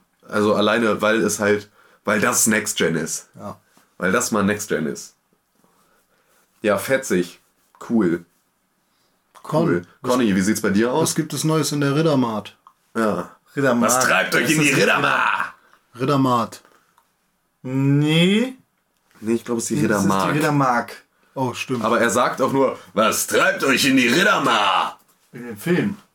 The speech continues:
Speaker 1: Ja.
Speaker 3: Es ist die Riddermark.
Speaker 2: Ja. Stimmt.
Speaker 1: „Was treibt euch in die Riddermark?“
Speaker 2: Nee, das
Speaker 3: Ha-,
Speaker 2: sagt
Speaker 3: haben,
Speaker 2: er nicht.
Speaker 3: haben wir nicht,
Speaker 2: Nee,
Speaker 3: haben wir nicht
Speaker 2: sagt,
Speaker 3: letzte
Speaker 2: „Was gibt
Speaker 3: Woche
Speaker 2: es Neues
Speaker 3: über
Speaker 2: in der
Speaker 3: Tom
Speaker 2: Riddermark?“
Speaker 3: Bombadil?
Speaker 1: Nee.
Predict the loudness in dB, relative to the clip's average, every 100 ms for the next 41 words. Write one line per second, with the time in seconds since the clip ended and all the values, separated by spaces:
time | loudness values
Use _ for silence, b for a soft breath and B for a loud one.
0 | _ -4 -4 -4 -10 _ _ _ _ _
1 | _ _ _ _ _ _ _ _ _ _
2 | -14 -12 -6 -2 0 0 2 0 0 -4
3 | -12 -10 -6 -6 B B B B _ _
4 | _ _ _ _ b b b _ _ _
5 | -12 -10 -10 -8 -2 0 0 0 0 0
6 | 0 0 0 0 -2 0 2 2 2 0
7 | 0 2 2 2 2 2 2 2 2 0
8 | -2 -2 0 2 2 2 0 2 2 2
9 | 2 0 2 0 2 0 2 2 2 0
10 | 0 0 2 2 2 0 -2 -4 -2 0
11 | 0